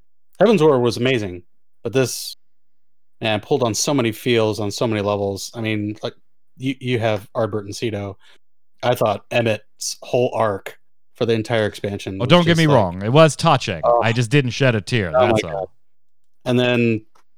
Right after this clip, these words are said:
Speaker 1: Elidibus, and you're finding out basically he was a child, you know, forced into this position. And him playing with the stones at the end, I'm like, "Oh my God."
Speaker 2: <laughs>
Speaker 1: Heartstrings pulled all over the place.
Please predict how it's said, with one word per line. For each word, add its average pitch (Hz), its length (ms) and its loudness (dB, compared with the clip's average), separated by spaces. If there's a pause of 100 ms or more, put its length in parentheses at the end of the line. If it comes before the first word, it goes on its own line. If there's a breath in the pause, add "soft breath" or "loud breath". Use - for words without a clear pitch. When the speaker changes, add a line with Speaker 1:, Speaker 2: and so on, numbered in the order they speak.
(320)
Speaker 1:
Elidibus, 123 760 2 (460)
and 113 300 0
you're 110 100 -2
finding 110 300 -2
out 104 160 -6
basically 107 280 -6
he 107 100 -6
was 104 160 -12
a 104 80 -12
child, 104 480 -8 (360)
you 107 140 -10
know, 101 40 -10
forced 104 300 -8
into 107 140 -6
this 101 140 -10
position. 101 540 -12 (1500 soft breath)
And 131 100 0
him 160 100 4
playing 160 300 0
with 160 80 2
the 170 80 2
stones 156 380 2
at 143 100 -2
the 151 120 2
end, 143 160 2
I'm 139 80 0
like, 143 220 0
"Oh 165 120 0
my 151 140 2
God." 143 320 0 (160)
Speaker 2:
<laughs> - 140 -16
Speaker 1:
Heartstrings 170 640 0
pulled 170 480 0
all 170 300 4
over 165 140 2
the 160 60 0
place. 135 460 0